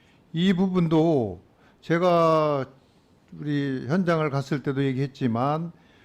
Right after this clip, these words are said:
그 김영한 지사가 "우리는,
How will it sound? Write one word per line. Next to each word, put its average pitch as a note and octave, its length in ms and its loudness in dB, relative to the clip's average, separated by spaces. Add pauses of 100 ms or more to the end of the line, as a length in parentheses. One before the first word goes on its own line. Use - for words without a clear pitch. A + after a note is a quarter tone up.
(360)
그 B2+ 640 -4 (920)
김영한 D#3+ 560 0
지사가 D3 760 -2 (2250)
"우리는, D#3+ 800 4